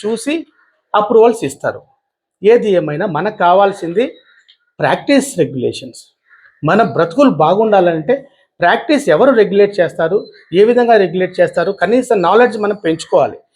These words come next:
ఈ రకంగా చూస్తే మన బ్రతుకులు బాగుండాలి, ఫార్మసీ ప్రాక్టీస్ అనేది రెగ్యులేట్ చేయాలంటే స్టేట్ ఫార్మసీ కౌన్సిల్ మంచిగా రాజ్యాంగబద్ధంగా కాన్స్టిట్యూట్ అవ్వాలి. అదేవిధంగా పారదర్శకంగా,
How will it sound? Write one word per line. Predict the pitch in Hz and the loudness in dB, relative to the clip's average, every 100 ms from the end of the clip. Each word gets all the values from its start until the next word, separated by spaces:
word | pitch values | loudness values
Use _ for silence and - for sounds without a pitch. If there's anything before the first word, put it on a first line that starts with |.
| _ _ | _ _
ఈ | 208 | 2
రకంగా | 226 220 254 262 247 | 2 2 2 2 0
చూస్తే | 196 - 208 262 - _ _ _ - | -6 0 0 0 -2 _ _ _ -4
మన | 185 233 | 0 2
బ్రతుకులు | 202 214 214 262 | 2 0 0 0
బాగుండాలి, | 233 208 208 214 220 208 220 | 2 2 2 2 2 2 2
ఫార్మసీ | 220 190 220 214 226 | 2 0 0 -2 -4
ప్రాక్టీస్ | 226 - 190 196 226 214 | -6 0 0 0 -6 -2
అనేది | 208 196 | -2 0
రెగ్యులేట్ | 180 175 214 220 - | -2 0 0 0 0
చేయాలంటే | 196 202 190 214 | 2 2 2 0
స్టేట్ | 254 220 262 | 0 0 0
ఫార్మసీ | - 262 254 226 254 | 2 0 2 -2 -2
కౌన్సిల్ | 233 226 285 311 - _ _ _ _ 180 | 0 0 -2 -6 -10 _ _ _ _ -2
మంచిగా | 220 226 262 277 302 - _ | -2 0 2 2 2 -6 _
రాజ్యాంగబద్ధంగా | 185 214 196 254 247 240 233 233 247 | -2 0 2 2 2 0 0 2 0
కాన్స్టిట్యూట్ | 262 - 185 - 233 262 254 | 0 -4 -6 -8 -2 0 2
అవ్వాలి. | 226 226 233 277 - _ _ _ _ _ - | 2 4 2 -2 -8 _ _ _ _ _ -6
అదేవిధంగా | 196 240 240 240 | 2 2 4 0
పారదర్శకంగా, | 240 170 220 247 247 247 240 233 247 | 0 0 2 0 -2 -4 -2 0 -2